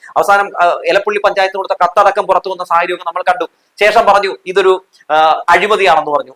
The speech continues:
അതും തെളിഞ്ഞു. എന്തിനാണ് ഒരു ഇൻവെസ്റ്റ്മെന്റ് പ്രപ്പോസൽ, ആ, സംസ്ഥാന സർക്കാരിന് മുമ്പിൽ വെക്കുമ്പോൾ ടെൻഡർ വിളിക്കേണ്ടത് എന്ന ചോദ്യം വന്നപ്പോൾ അതും അവിടെ അവസാനിച്ചു. അവസാനം പറഞ്ഞു ഭൂഗർഭജലം മുഴുവൻ ഊറ്റിയെടുക്കും എന്ന പെരുന്നുണയായിട്ട് ഇറങ്ങി. അവസാനം അഞ്ചര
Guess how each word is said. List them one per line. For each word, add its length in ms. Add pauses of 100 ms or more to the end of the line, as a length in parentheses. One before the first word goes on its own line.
അതും 260
തെളിഞ്ഞു. 320
എന്തിനാണ് 440
ഒരു 160
ഇൻവെസ്റ്റ്മെന്റ് 560
പ്രപ്പോസൽ, 460 (180)
ആ, 140 (720)
സംസ്ഥാന 280
സർക്കാരിന് 360
മുമ്പിൽ 180
വെക്കുമ്പോൾ 440 (180)
ടെൻഡർ 240
വിളിക്കേണ്ടത് 460
എന്ന 180
ചോദ്യം 340
വന്നപ്പോൾ 380
അതും 300
അവിടെ 180
അവസാനിച്ചു. 460
അവസാനം 320
പറഞ്ഞു 220
ഭൂഗർഭജലം 760
മുഴുവൻ 400
ഊറ്റിയെടുക്കും 580
എന്ന 140
പെരുന്നുണയായിട്ട് 680
ഇറങ്ങി. 220 (300)
അവസാനം 380 (400)
അഞ്ചര 520